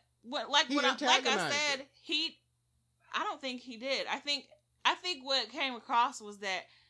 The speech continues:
Speaker 1: she was yelling, and she had, and every, she had every right to be upset and be mad about, you know, the situation, whatever else.
Speaker 2: Mm-hmm.
Speaker 1: But it's as if she thinks that, it's just, it's as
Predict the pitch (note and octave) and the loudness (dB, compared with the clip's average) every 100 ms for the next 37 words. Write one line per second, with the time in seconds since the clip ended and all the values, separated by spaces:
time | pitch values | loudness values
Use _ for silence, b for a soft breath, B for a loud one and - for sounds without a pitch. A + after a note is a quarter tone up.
0 | - - D#4 F4 F4+ D#4 A#3 A#3 A#3 A3 | -8 -2 2 2 -2 -6 0 4 4 4
1 | G3+ F#3+ F#3+ G3+ C#4 D#4+ C4 - F#3+ F3+ | -4 -4 -4 -4 -4 0 0 0 -2 0
2 | G#3+ A#3 - D4 C4 A3 G#3 A#3+ A3 G3+ | -2 -2 -8 -2 0 2 -2 -2 -2 -2
3 | G3+ G3+ G3+ F#3 G3 F#3+ F#3+ D3 F#3 F#3 | -4 -10 -8 -8 -8 -4 -4 -4 -10 -12
4 | F3 E3+ F3 F3 E3+ D#3+ D#3 - F#3 E3+ | -6 -2 -2 -2 -2 -2 -2 -8 -10 -10
5 | F3 G3 F#3+ F3+ E3+ E3+ F3+ E3+ E3+ E3 | -10 -12 -12 -8 -6 -6 -10 -10 -6 -6
6 | D#3+ D#3 E3+ G#3+ F#3 F3+ B B A2 G#2+ | -6 -4 0 2 0 -4 B B -18 -16
7 | G#2+ D3 B3+ C4+ G#3 G3 - - _ _ | -8 0 4 6 4 0 -10 -20 _ _
8 | _ _ _ _ _ _ _ _ _ _ | _ _ _ _ _ _ _ _ _ _
9 | _ _ _ _ _ _ A#3+ A#3+ A3 A#3 | _ _ _ _ _ _ -4 0 2 2
10 | A3 F3+ A3+ A3 A3+ - _ - - C4+ | -2 -4 -2 -2 -4 -8 _ -10 -2 -2
11 | G#3+ - _ _ _ _ _ _ _ _ | -2 -12 _ _ _ _ _ _ _ _
12 | _ C4 A#3+ - - A3+ B3+ C4 - F4 | _ -6 -6 -12 -12 -10 -10 -8 -6 -2
13 | D4+ C#4 | -2 -2